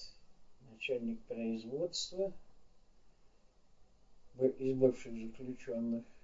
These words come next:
И говорит, с-, посмотрел на меня. Бригадир: «Жень, ты чего ж маленькую не приодела?»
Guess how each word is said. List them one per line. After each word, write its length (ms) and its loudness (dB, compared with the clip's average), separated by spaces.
И 100 -6
говорит, 460 12
с-, 260 -10
посмотрел 720 8
на 180 12
меня. 420 8
Бригадир: 760 8
«Жень, 540 12
ты 180 12
чего 460 12
ж 120 12
маленькую 760 12
не 140 12
приодела?» 1000 12